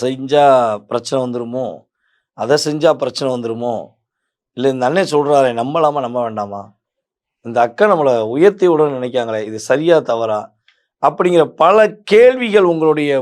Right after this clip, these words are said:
மனசுல உதயமாகிட்டே இருக்கு. அதுவும் போன மாசம் நிறைய பிரச்சனைகள், நிறைய எதிர்மறையான விஷயத்தை நீங்க சந்திக்க வேண்டிய சூழ்நிலைகள் கிரகங்கள் கொடுத்தது. கோச்சார கிரக நாயகன் என்று சொல்லக்கூடிய சூரிய பகவான் ராசிக்கு ஒன்பதாம் இடத்துல அமர்ந்திருக்கிறார்.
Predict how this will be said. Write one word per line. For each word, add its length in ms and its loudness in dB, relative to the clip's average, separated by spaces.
மனசுல 360 0
உதயமாகிட்டே 680 0
இருக்கு. 240 -10
அதுவும் 280 2
போன 220 4
மாசம் 440 2
நிறைய 420 2
பிரச்சனைகள், 600 -4
நிறைய 400 -8
எதிர்மறையான 680 4
விஷயத்தை 400 0
நீங்க 240 0
சந்திக்க 320 -2
வேண்டிய 280 0
சூழ்நிலைகள் 680 -2
கிரகங்கள் 500 -2
கொடுத்தது. 360 -10
கோச்சார 500 4
கிரக 280 2
நாயகன் 480 2
என்று 180 -10
சொல்லக்கூடிய 560 -6
சூரிய 360 2
பகவான் 460 4
ராசிக்கு 560 2
ஒன்பதாம் 560 2
இடத்துல 300 0
அமர்ந்திருக்கிறார். 600 -6